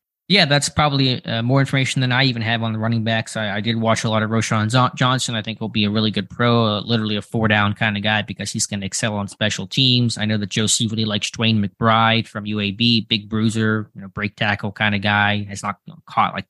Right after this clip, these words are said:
two career passes and, and some fumble issues, uh, to talk about there. Uh, Keaton Mitchell, uh,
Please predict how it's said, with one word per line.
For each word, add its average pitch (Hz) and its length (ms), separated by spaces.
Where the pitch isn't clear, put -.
two 143 220
career 113 340
passes 101 720
and, 95 220
and 104 100
some 101 240
fumble 104 300
issues, 104 460
uh, 98 220
to 104 140
talk 107 340
about 101 300
there. 123 420
Uh, - 140
Keaton 107 280
Mitchell, 117 680
uh, 104 300